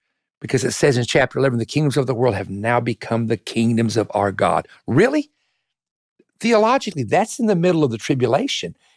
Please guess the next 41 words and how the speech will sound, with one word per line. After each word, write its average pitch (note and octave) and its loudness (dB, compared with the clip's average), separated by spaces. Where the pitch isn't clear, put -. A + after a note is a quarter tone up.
And C3+ 0
then D3 2
watch A#3+ -6
this A3+ -2
verse C#3+ 2
in B2+ -2
Revelation C3 0
seventeen. A#2 -6
It's G#2+ -12
the - -8
ten G3 0
kings C3 -2
who B2 2
are B2 4
with B2+ 0
the - -10
Antichrist. A#2 -2
It C3+ -2
says C3 0
this, B2+ 0
"But E3 0
God E3 0
put C3 0
it A#2+ -4
in A2 -4
their B2 0
heart B2+ -2
to - -4
fulfill G#2 -6
his F#2+ -8
will." F2+ -6
Whoa, F#4+ 2
whoa, D4+ -2
whoa, A4+ -2
whoa, F#4 -2
whoa, G4+ 0
whoa. E4 -6
That'll D#4 2
blow C4+ 4
things F#3 0
out. D3 0